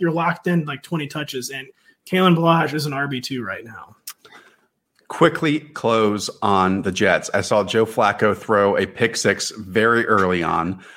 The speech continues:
Speaker 2: uh, and it looked like his body was devoid of all emotion
Speaker 1: <laughs>
Speaker 2: afterwards.
Speaker 1: It was.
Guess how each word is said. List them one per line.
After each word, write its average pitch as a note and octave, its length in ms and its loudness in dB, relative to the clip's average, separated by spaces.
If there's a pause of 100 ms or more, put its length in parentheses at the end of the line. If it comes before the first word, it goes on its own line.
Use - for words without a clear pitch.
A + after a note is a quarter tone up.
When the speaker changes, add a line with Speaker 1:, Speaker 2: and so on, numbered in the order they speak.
(160)
Speaker 2:
uh, G2 320 2
and A#2+ 100 2
it A#2 100 0
looked B2 220 0
like G2+ 380 -2
his A2+ 260 0
body G#2 320 2
was G2+ 240 2
devoid G#2+ 460 2
of A2 100 2
all F#2+ 160 4
emotion F#2+ 680 0
Speaker 1:
<laughs> - 40 -18
Speaker 2:
afterwards. - 680 0
Speaker 1:
It - 60 -10
was. - 100 -20